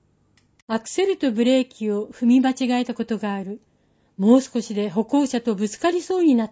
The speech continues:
た。家族から運転免許の返納を勧められている。高齢者の皆さん、こんな経験はありませんか？本市では、満六十五歳以上の龍ケ崎市民で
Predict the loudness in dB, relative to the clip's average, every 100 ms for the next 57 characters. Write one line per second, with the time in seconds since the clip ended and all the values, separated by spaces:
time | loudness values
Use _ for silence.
0 | _ -14 -14 _ _ _ _ _ _ _
1 | -4 -2 -2 -2 -4 -4 -8 _ -2 2
2 | 2 2 0 2 0 0 0 0 2 4
3 | 4 2 0 -4 -6 -2 0 0 -2 -2
4 | -4 -4 -8 -16 _ _ _ _ _ _
5 | _ _ _ 0 2 0 0 2 2 2
6 | 0 -4 -8 -10 _ _ _ 0 4 4
7 | 2 0 0 0 2 2 2 0 2 0
8 | 0 -4 -4 _ _ _ _ _ _ _
9 | _ _ _ _ _ -2 2 2 2 -2
10 | -2 -4 -8 -10 _ _ _ -4 -2 -2
11 | -6 -8 -6 -4 -2 0 0 -2 -2 0
12 | 0 0 0 0 -2 -6 -10 _ _ _
13 | 2 4 4 0 -8 -4 2 2 2 0
14 | -6